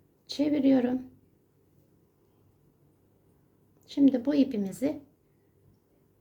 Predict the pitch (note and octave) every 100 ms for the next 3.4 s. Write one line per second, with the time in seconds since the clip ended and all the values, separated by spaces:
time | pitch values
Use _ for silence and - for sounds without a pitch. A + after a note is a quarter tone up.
0 | _ _ _ _ _ _ _ _ _ _
1 | _ _ _ C#4+ C#4 G3+ - E3+ E3+ -
2 | F3 F3+ A#3+ B3+ C4 C4 - _ - -
3 | A#3 E3 F3+